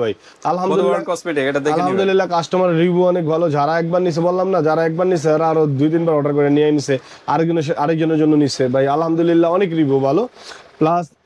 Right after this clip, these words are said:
Speaker 1: এই বললাম না ভাই, এই পর্যন্ত না হলে কমসে কম আপনার চ্যানেলে যে রিভিউ দিছে, এই রিভিউ থেকেই আলহামদুলিল্লাহ এক, এক থেকে দুই হাজার বা তিন হাজার টাকা বেচছি। এই যে দেখেন ভাই, এটা আজকে, ওই যে একজনের, এটা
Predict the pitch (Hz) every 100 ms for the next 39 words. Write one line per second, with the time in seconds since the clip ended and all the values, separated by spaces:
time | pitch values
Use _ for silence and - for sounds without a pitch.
0 | 175 170 165 151 196 214 214 214 160 -
1 | 170 175 190 190 190 190 185 180 180 180
2 | 170 175 170 185 170 180 175 175 180 170
3 | 170 170 170 156 175 175 180 180 170 180
4 | 175 160 - - - 156 165 165 165 160
5 | - 170 151 160 151 160 156 151 143 151
6 | 147 135 127 113 95 92 95 - - -
7 | 170 160 147 156 175 170 156 143 120 120
8 | 131 143 147 185 165 160 147 160 160 160
9 | 151